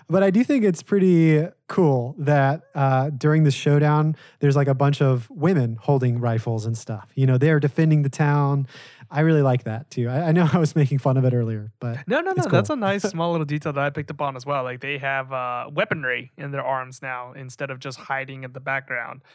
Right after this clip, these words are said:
Speaker 2: So they're ready to defend the things that they have been given, like the freedom that they have. Th-, and that's where the climactic scene happens, which is where Cicely is confronting Mace, and they're kinda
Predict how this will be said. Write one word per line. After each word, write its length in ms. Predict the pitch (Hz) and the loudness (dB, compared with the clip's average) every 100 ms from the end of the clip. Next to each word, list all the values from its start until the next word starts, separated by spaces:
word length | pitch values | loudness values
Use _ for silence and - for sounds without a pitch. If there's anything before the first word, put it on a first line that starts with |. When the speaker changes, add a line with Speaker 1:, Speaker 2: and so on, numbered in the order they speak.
| _ | _
Speaker 2:
So 140 | - 127 | -16 -12
they're 120 | 127 | -10
ready 260 | 139 143 139 | -8 -8 -10
to 80 | 143 | -12
defend 500 | 131 143 135 131 131 | -10 -8 -10 -10 -16
the 100 | 127 | -16
things 300 | 139 135 131 | -14 -14 -14
that 120 | 127 | -12
they 100 | 127 | -12
have 140 | 123 | -12
been 160 | 120 123 | -14 -12
given, 300 | 135 123 117 | -8 -8 -10
like 180 | 123 - | -16 -14
the 160 | 120 | -14
freedom 320 | - 185 160 123 | -6 -6 -6 -12
that 120 | 127 | -12
they 140 | 123 | -10
have. 360 | 127 127 117 - _ _ _ _ _ | -8 -8 -8 -14 _ _ _ _ _
Th-, 80 | 208 190 | -10 -6
and 160 | 160 | -6
that's 280 | 160 233 - | -4 -6 -4
where 180 | 202 196 | -2 -2
the 200 | 185 170 | -2 -4
climactic 500 | - 165 196 - 175 | -6 -6 -6 -8 -12
scene 340 | - 339 233 | -10 -8 -6
happens, 560 | 143 131 135 131 127 135 | -6 -6 -6 -10 -10 -12
which 220 | 147 139 | -12 -8
is 180 | 143 131 | -8 -8
where 400 | 147 135 135 127 _ - - _ | -6 -4 -2 -4 _ -20 -20 _
Cicely 580 | - - 302 190 156 147 | -12 -6 -6 -4 -4 -6
is 100 | 135 | -8
confronting 680 | - 143 135 151 147 143 135 | -10 -10 -6 -6 -6 -12 -10
Mace, 360 | 135 131 - 135 | -10 -10 -14 -16
and 160 | 131 | -14
they're 100 | 131 | -12
kinda 420 | 127 - 147 139 | -12 -10 -6 -6